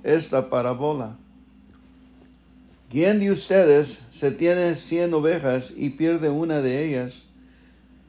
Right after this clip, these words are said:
no deja las otras noventa y nueve en el campo y va en busca de la oveja perdida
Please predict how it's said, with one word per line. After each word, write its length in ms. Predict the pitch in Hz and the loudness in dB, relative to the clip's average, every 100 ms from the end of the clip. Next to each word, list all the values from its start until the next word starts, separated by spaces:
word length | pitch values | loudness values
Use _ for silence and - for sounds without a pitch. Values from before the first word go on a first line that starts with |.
| _ | _
no 240 | 127 165 | 0 2
deja 320 | 190 196 185 185 | 4 4 2 2
las 240 | 165 131 | 2 0
otras 480 | - 170 175 160 156 | 2 0 2 0 0
noventa 560 | 131 120 151 170 170 151 | 0 -2 -2 -4 -4 -2
y 80 | 120 | -2
nueve 560 | 127 170 135 131 - - | 0 0 0 -4 -6 -6
en 160 | 135 | -2
el 160 | 131 127 | -2 -2
campo 540 | 147 170 - 135 131 | -4 -4 -2 -4 -4
y 220 | 139 131 127 | -4 -2 -2
va 520 | 120 151 160 123 - | -2 0 0 -2 -6
en 240 | 127 123 | -4 -4
busca 420 | 113 170 - 127 120 | -2 -4 -4 -6 -4
de 160 | 123 | -2
la 140 | 123 117 | -2 -2
oveja 520 | 123 143 160 160 135 - _ - | -2 -4 -6 -12 -14 -20 _ -4
perdida 560 | 131 131 170 143 - | -2 0 -2 -2 -8